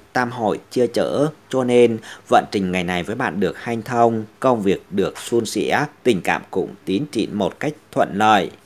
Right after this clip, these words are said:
Với bạn tuổi Thân, bạn vốn là người nhanh nhẹn lại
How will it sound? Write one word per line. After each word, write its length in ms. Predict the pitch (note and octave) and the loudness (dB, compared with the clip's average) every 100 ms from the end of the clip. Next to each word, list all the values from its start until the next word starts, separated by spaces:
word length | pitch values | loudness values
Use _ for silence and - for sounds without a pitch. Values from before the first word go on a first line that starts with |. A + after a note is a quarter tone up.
| _ - - - - - | _ -20 -20 -20 -20 0
Với 140 | A#2+ | 2
bạn 180 | D#3 B2 | 4 0
tuổi 100 | E2 | -2
Thân, 440 | D2+ C#3+ C3 B2 A#2 - | -4 2 2 2 -4 -2
bạn 200 | G#2 F2+ | 0 0
vốn 180 | F2+ B2+ | -2 -2
là 140 | D3 | -2
người 300 | F#2+ F#2+ E2+ | 0 0 0
nhanh 320 | D#2+ G#2+ B2 | -2 -4 -4
nhẹn 240 | A2+ A2 F#2 - - | -2 0 -2 -6 -12
lại 320 | G#2 G#2+ E2+ | -2 0 0